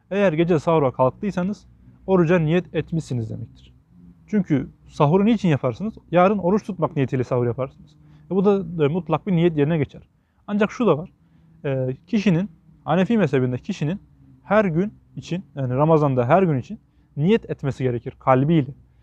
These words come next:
Bunu dil-, dilinizle söylemek zorunda değilsiniz. Hanefi mezhebi için konuşuyorum. Şu an bahsettiğim her şey Hanefi mezhebi içerisinde. Diğer mezheplerinki ayrı. Ee, bir kişi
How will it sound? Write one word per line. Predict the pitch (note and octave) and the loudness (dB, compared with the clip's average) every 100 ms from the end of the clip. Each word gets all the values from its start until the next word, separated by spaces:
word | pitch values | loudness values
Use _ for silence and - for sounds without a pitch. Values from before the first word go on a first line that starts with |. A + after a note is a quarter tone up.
| _ _ | _ _
Bunu | G#3+ F#3 | -4 0
dil-, | F#3+ G3 D#3+ | 0 0 2
dilinizle | F3 F#3+ G#3+ F#3+ | 4 4 4 2
söylemek | D#3+ F3+ F3 | 2 2 2
zorunda | D#3+ F#3 G3 | 2 2 2
değilsiniz. | F3+ C#3 - - - - - - - - - - - _ _ | 2 0 -6 -20 -20 -20 -20 -20 -20 -20 -20 -20 -20 _ _
Hanefi | D#3 D3+ E3 | 0 2 4
mezhebi | D#3 C#3 C3+ | 4 4 2
için | A#2+ | 0
konuşuyorum. | A#2+ A#2 C#3 - - D#3 | -6 -8 -10 -12 -14 -8
Şu | - | -2
an | D3+ C3+ | 0 2
bahsettiğim | C#3+ - - C#3+ | 0 0 -6 -4
her | B2 F3 | 0 0
şey | - F3+ | 0 -4
Hanefi | D3+ D3+ | -2 0
mezhebi | C3+ - A#2+ - _ _ _ | -2 -2 -4 -6 _ _ _
içerisinde. | - C#3+ A#2 D#3 D#3+ D#3 - - - - | 0 2 2 -6 -8 -12 -20 -20 -10 0
Diğer | D3 | 0
mezheplerinki | C3 D3 C3 C3+ C3+ E3+ | 0 -4 -2 -2 0 2
ayrı. | C#3+ B2 - - _ _ - - - - - - - - | 2 2 -12 -20 _ _ -20 -20 -20 -20 -20 -20 -12 0
Ee, | C3+ C3 C3+ E3 | 4 4 2 0
bir | A#3 | 0
kişi | - D#3+ F#3+ A#3+ | -2 -6 -4 -6